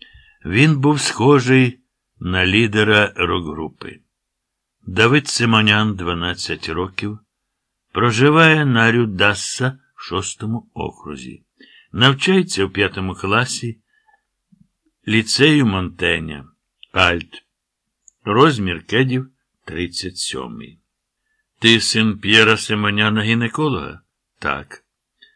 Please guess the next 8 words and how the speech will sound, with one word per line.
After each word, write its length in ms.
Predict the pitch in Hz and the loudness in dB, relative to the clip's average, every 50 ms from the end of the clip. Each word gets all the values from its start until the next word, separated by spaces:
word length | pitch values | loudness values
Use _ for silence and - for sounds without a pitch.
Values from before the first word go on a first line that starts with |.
| _ _ _ _ _ _ _ | _ _ _ _ _ _ _
Каздан 500 | - 98 107 104 95 101 123 143 143 123 | -4 -2 -2 -2 -2 -4 -4 -4 -2 -4
знав 320 | 92 92 82 85 85 80 | -6 -6 -6 -6 -6 -6
його 200 | 80 78 82 80 | -6 -6 -8 -8
батька, 460 | 71 - - - - - - 110 107 104 _ _ _ _ _ _ _ _ _ _ _ _ | -6 -8 -8 -8 -10 -12 -12 -12 -14 -14 _ _ _ _ _ _ _ _ _ _ _ _
який 440 | - 92 104 107 107 - 135 143 143 | -4 -2 -2 -2 0 0 0 2 2
мав 300 | 131 123 123 127 131 123 | 2 2 2 2 2 0
свою 340 | - - 113 110 113 117 110 | -2 -2 0 0 0 0 -2
клініку 800 | - - 104 104 104 104 110 113 110 - - 107 110 110 - | -2 -2 0 0 0 0 0 -2 -4 -4 -4 -4 -4 -4 -6